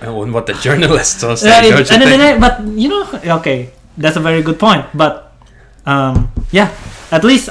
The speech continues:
Speaker 2: at least I had that sliver of hope, right? Even if it didn't get nominated or anything, that's fine, because I know that the game, uh, truly deserve whatever it's gonna get, you know?
Speaker 1: Yeah.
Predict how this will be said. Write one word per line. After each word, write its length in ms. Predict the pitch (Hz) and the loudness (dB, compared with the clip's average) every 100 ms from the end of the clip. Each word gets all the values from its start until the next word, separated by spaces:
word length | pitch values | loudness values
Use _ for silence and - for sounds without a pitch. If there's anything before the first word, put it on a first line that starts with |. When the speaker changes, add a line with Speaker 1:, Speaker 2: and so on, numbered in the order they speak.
| 175 | -4
Speaker 2:
at 100 | 180 | -2
least 180 | 220 220 | -2 -2
I 100 | 151 | -4
had 240 | 160 160 | -2 -2
that 100 | 139 | -2
sliver 340 | - 180 151 135 | -2 -2 0 -2
of 120 | 127 | -4
hope, 240 | 127 123 | -6 -6
right? 180 | 139 165 | -8 -2
Even 220 | 262 311 | 0 0
if 100 | 277 | 0
it 240 | 262 226 165 | 0 -4 -2
didn't 200 | 208 208 | 0 2
get 160 | 202 | 2
nominated 420 | 180 185 202 214 226 | 2 2 2 2 2
or 40 | |
anything, 360 | 220 226 247 208 | 2 0 -2 -2
that's 180 | 170 - | -4 -6
fine, 200 | 113 110 | -8 -10
because 300 | 117 123 127 | -8 -8 -6
I 160 | 131 | -6
know 300 | 127 175 196 - - - | -2 0 -2 -6 -18 -6
that 160 | 135 131 | -4 -4
the 80 | |
game, 380 | 131 139 139 143 - - - - - - 143 | -2 -2 -2 -6 -12 -20 -20 -20 -20 -14 -6
uh, 180 | 127 | -6
truly 280 | 123 170 175 | -4 -2 0
deserve 680 | 156 143 151 139 139 - _ _ _ _ - | 0 0 2 2 0 -12 _ _ _ _ -6
whatever 320 | 139 139 139 | -2 0 0
it's 140 | 139 139 | -2 -2
gonna 220 | 131 127 | -6 -4
get, 280 | 120 - _ _ 127 | -8 -10 _ _ -8
you 80 | |
know? 180 | 127 165 214 | -8 -8 -8
Speaker 1:
Yeah. 260 | 202 185 | -8 -8